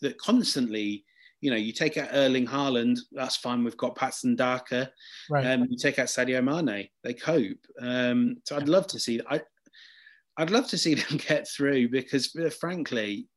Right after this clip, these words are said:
Speaker 1: you know, they're the sort of teams that I really enjoy seeing in the, the knockout stage, teams that are just gonna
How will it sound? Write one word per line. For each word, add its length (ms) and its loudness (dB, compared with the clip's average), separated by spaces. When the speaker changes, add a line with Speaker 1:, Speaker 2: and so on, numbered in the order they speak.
Speaker 1:
you 140 -12
know, 80 -10
they're 160 0
the 80 -6
sort 200 -6
of 60 -18
teams 260 -4
that 120 -10
I 80 -8
really 300 -2
enjoy 300 -6
seeing 320 -8
in 120 -8
the, 160 -8
the 80 0
knockout 380 0
stage, 380 -4
teams 260 0
that 120 -2
are 40 -2
just 220 -4
gonna 160 -4